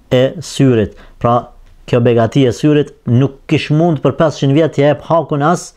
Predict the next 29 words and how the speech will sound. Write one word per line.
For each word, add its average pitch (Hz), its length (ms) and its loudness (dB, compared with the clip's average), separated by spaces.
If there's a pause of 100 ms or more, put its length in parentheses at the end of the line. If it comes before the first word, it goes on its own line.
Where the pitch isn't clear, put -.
(280)
nimetit 143 680 0
të 135 100 0
syrit. 110 400 0 (320)
Dhe 127 160 0
kështu 165 300 0 (100)
Allahu 139 300 2
Azza 127 160 0
wa - 80 0
Jall 135 100 2
th-, - 240 -10
i 117 80 0
tha: 131 320 0 (340)
"O 143 180 2
robim, 139 520 2
nuk 131 160 0
më 131 160 0
ke 135 160 0
dal 143 320 0
hakut 131 540 -2 (600)
për 135 160 0
asgjë 131 380 0 (100)
që 139 80 -2
të - 80 -10
kam 127 200 0
dhënë 143 200 2
nga 123 160 0
të - 120 -4
mirat 135 400 0 (480)
që 107 120 -2